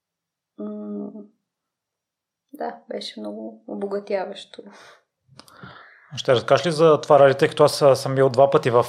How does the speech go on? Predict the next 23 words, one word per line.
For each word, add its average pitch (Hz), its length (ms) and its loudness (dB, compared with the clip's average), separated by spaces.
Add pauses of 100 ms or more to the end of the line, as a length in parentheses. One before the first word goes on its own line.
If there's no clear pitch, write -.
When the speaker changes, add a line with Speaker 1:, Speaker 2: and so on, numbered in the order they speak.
Speaker 2:
Америка 131 460 0
и 123 540 4 (1040)
аз, - 280 -4
а, 131 280 8
лично 143 280 2
за 123 80 0
себе 123 220 0
си 135 120 -6
не 131 80 0
усетих 131 300 -2
такъв 135 400 -2
голям 131 260 4
културен 123 500 2
шок, - 240 0
може 131 180 2
би 127 80 0
защото 123 760 2 (500)
съм 123 280 -6
бил 123 320 2
запознат 120 580 0
с - 260 -6
някои 107 880 -2
черти. 110 540 -2